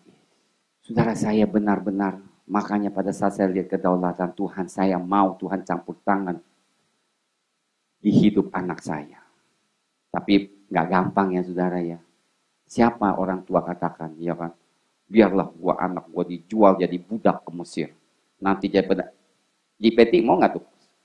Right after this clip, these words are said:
Seiman-imannya pun Cipeti bilang, "Kayaknya ini bukan dari Tuhan nih.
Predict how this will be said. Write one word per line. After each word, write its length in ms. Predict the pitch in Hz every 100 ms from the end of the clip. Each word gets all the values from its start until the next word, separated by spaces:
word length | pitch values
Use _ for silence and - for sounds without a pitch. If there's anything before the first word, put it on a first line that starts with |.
| _
Seiman-imannya 1040 | - 156 165 156 156 160 156 160 151 156
pun 400 | - 277 156 -
Cipeti 400 | - 123 113 120
bilang, 160 | 113 117 - - _ _ _ _ _ _
"Kayaknya 400 | 113 107 107 123
ini 80 | 120
bukan 240 | 110 107
dari 240 | 104 107 107
Tuhan 480 | 117 - 92 92
nih. 80 | 90